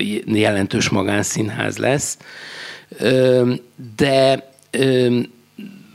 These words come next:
nem, nyilván, ö,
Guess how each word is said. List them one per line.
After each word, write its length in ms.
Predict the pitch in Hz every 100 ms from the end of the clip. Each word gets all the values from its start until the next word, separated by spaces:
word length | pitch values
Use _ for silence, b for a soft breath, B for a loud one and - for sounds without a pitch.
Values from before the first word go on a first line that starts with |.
| - 180 185
nem, 300 | 220 220 - - - - - - - 120
nyilván, 760 | 127 123 147 160 104 95 131 -
ö, 540 | 110 113 110 110 110